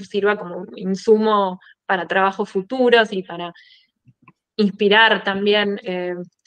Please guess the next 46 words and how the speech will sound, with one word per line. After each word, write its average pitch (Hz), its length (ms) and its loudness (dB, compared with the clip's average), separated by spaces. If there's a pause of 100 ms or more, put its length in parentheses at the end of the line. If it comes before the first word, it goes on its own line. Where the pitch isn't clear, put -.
(140)
trabajos 208 420 0
posteriores, 240 680 0
porque 190 220 -8
también 226 260 -2
creo 226 180 0
que 214 80 -6
es 208 60 -8
muy 220 140 -4
importante 214 600 -4
entender 214 440 2
a 233 100 2
qué, 208 280 -6 (100)
en 196 100 -12
qué 214 100 -4
institu-, 214 460 -8
a 202 100 -4
qué 220 80 -6
instituciones 220 460 -6
pertenecemos, 214 1040 0
eh, 180 220 -6
entender 190 400 0
los 196 140 2
mapas 220 560 2
y 196 100 -8
relaciones 190 560 -2
entre 202 120 -6
las 185 140 -6
instituciones, 190 840 -6 (480)
para, 185 520 0
para 190 180 -4
comprender 202 480 0
mejor 247 400 2
el, 196 200 -2
el 202 160 -2
desarrollo 208 560 -2
de 214 120 2
las 190 120 -6
disciplinas 226 600 -2
y 208 40 -8
los 190 140 -4
diversos 220 380 0
factores, 226 760 0
eh, 190 260 -6
de 190 120 -4
todo 220 280 4
tipo 220 440 -4